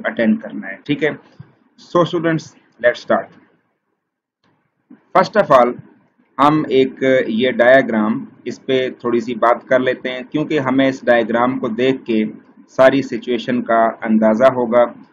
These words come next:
और साथ में ये छोटा सा एक paragraph है जो उस चीज़ को describe करेगा कि ये diagram किस चीज़ की है और इसमें ये जो labeling हुई हुई है इसका मतलब क्या है, ठीक है जी। तो students, consider a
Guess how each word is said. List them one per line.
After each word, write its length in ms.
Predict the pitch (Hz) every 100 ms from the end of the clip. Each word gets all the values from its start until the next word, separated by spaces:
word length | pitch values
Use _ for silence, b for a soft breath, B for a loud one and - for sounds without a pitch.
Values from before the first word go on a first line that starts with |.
| _ -
और 120 | 123
साथ 360 | 113 131 143 139
में 120 | 139
ये 220 | 131 123 127
छोटा 300 | - 127 139
सा 140 | 135
एक 160 | 123 107
paragraph 600 | 123 127 135 120 120 113
है 120 | 117 110
जो 240 | 113 120 104
उस 180 | 120 -
चीज़ 260 | 120 117
को 140 | - 120
describe 500 | 113 107 - 127 131 -
करेगा 360 | 123 117 117
कि 680 | 117 - _ _ _ 135 123
ये 140 | 127 117
diagram 560 | 117 113 117 117 120
किस 260 | 117 139 -
चीज़ 240 | 131 120
की 180 | - 131
है 220 | 120 120 120
और 160 | 113
इसमें 280 | 113 - 120
ये 120 | 117 113
जो 220 | 117 117
labeling 560 | 113 117 123 139 147 131
हुई 160 | 117
हुई 200 | 117 113
है 240 | 113 113 110 _ _ -
इसका 560 | 131 - 123 117 110 107
मतलब 480 | 110 113 110 113 -
क्या 180 | 113 104
है, 180 | 95 92
ठीक 240 | - 135 135
है 80 | 131 - _ _ _ _
जी। 160 | 110 147
तो 120 | 151
students, 440 | 143 147 143 135 - _ _ _ _ _ -
consider 560 | 147 135 - 160 175 175
a 100 | -